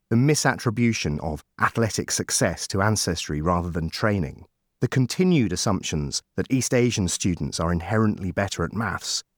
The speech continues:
that black people have some kind of natural rhythm, or that Jews are good with money. We all know someone who thinks along these lines. The ideas examined in these pages form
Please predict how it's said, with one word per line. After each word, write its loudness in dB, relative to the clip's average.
that 0
black 4
people -2
have 0
some 2
kind 0
of -4
natural 0
rhythm, 2
or -2
that -2
Jews 2
are -2
good -2
with 0
money. 2
We 6
all 4
know 6
someone 2
who 0
thinks 2
along 4
these 2
lines. 0
The 2
ideas 4
examined 4
in 4
these 4
pages -2
form 2